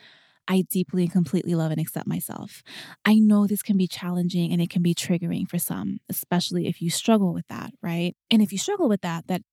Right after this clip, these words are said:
obviously that's something that I would tap further on with you if we were working on a one-on-one basis. But I've had clients ask, you know,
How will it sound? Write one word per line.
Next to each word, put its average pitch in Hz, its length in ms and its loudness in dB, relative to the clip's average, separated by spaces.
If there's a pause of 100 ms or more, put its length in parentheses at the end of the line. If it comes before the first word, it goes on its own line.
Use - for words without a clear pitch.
obviously 208 260 4
that's 170 140 -2
something 175 220 -2
that 165 120 -6
I 165 140 -2
would 170 120 -4
tap - 320 -4
further 196 540 0
on 262 340 4
with 254 220 2
you 277 260 2
if 226 140 2
we 190 80 2
were 185 120 2
working 170 260 -2
on 170 100 0
a 170 60 2
one-on-one 170 420 0
basis. 170 480 -2 (380)
But 190 100 2
I've 190 140 -2
had 269 200 0
clients 175 380 -4
ask, 247 340 -2
you 208 60 2
know, 185 160 0